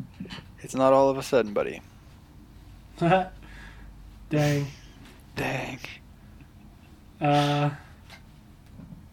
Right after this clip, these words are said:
Speaker 2: you ever, so today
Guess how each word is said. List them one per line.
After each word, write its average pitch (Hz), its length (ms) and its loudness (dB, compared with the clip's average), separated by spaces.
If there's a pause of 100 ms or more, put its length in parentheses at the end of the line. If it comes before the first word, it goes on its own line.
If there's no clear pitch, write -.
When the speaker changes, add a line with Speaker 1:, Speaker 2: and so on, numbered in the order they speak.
(1080)
Speaker 2:
you 160 220 6
ever, 202 540 2 (300)
so - 280 0
today 156 640 4